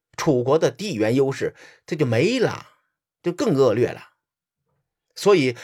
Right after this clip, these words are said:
齐魏和谈也是符合楚国的利益的。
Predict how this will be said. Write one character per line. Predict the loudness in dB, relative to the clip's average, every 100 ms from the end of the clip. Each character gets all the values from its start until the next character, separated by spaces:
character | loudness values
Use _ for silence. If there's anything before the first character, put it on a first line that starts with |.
| -8
齐 | -2 0 2
魏 | 4 2
和 | 2 0
谈 | 2 -2 -4 -10
也 | 0 0
是 | 2 -4
符 | -4 -6
合 | -2 -4
楚 | -4 -6 -6 -6
国 | -4 -4
的 | -4
利 | -8
益 | -14
的。 | -20